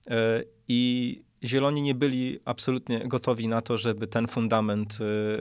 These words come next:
e, podważać. To było dla nich, e, no-go i takim, e, i, i takim pozostało. To znaczy, przez jakiś czas wydawało się, że ta debata jest toczona, em,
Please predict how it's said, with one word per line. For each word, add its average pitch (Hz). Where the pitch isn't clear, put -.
e, 110
podważać. 107
To 127
było 117
dla 117
nich, 113
e, 110
no-go 117
i 123
takim, 120
e, 120
i, 120
i 117
takim 123
pozostało. 117
To -
znaczy, 123
przez -
jakiś 139
czas 135
wydawało 123
się, 120
że 120
ta 123
debata 113
jest 120
toczona, 113
em, 107